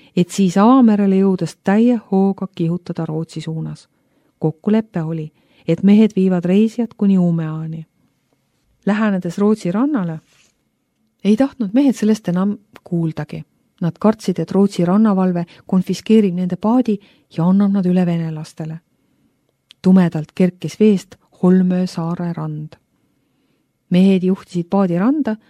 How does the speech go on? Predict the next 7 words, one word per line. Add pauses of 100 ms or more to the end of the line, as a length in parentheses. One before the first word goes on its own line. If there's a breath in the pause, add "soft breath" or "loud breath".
(180 soft breath)
aitasid
reisijad
pakkidega
maale, (560)
hüppasid
ise
paati